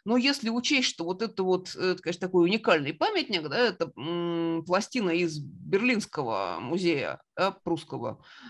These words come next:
э, национального достояния, э, а он происходит из Монте-Кассино, м, и она,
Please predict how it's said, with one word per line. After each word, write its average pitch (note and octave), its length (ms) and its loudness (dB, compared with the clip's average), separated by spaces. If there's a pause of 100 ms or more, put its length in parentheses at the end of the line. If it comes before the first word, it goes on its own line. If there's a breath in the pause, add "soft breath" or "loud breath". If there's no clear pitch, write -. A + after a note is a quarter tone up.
(140 loud breath)
э, D#3 400 2
национального D#3+ 520 2
достояния, E4 540 4
э, D4+ 40 -2 (680 loud breath)
а A3 1080 6
он A#3+ 240 2
происходит G3 800 0
из D#3+ 340 -4
Монте-Кассино, F3+ 1200 2 (100)
м, G#3+ 360 0 (160)
и B3 300 4 (180)
она, D#4 680 4